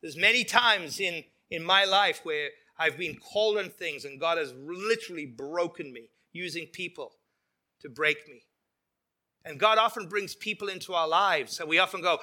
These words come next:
"Well, who are they to tell me?" As opposed to saying, "Oh, Lord, you've used that person to reveal my insecurity in me." And there's something critical about bowing that knee, isn't there?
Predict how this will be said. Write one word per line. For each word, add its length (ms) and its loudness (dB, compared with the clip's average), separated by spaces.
"Well, 120 0
who 180 -2
are 60 0
they 220 4
to 100 -6
tell 260 -2
me?" 360 -8
As 160 -2
opposed 400 0
to 80 -4
saying, 480 4
"Oh, 120 2
Lord, 340 0
you've 160 -12
used 300 -8
that 220 -4
person 340 -8
to 100 -18
reveal 440 -2
my 280 0
insecurity 840 -10
in 280 -16
me." 400 -16
And 100 -10
there's 120 -4
something 320 2
critical 440 -2
about 320 0
bowing 280 2
that 180 -6
knee, 180 -8
isn't 220 -12
there? 160 -16